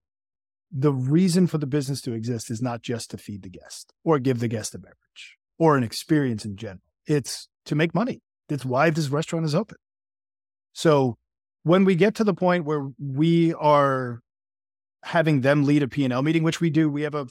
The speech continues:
financial meeting at the end of every fiscal period, but really it's a recap. If that's the first time they're seeing the information,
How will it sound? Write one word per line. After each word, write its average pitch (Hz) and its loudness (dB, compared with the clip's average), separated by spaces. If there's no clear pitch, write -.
financial 151 -2
meeting 147 -2
at 127 -4
the 131 -4
end 139 -4
of 135 -6
every 139 -6
fiscal 131 -6
period, 127 -4
but 147 2
really 202 4
it's 139 0
a 110 -4
recap. 101 -12
If 156 0
that's 202 2
the 196 -2
first 160 0
time 151 2
they're 127 0
seeing 123 -4
the 117 -2
information, 104 -12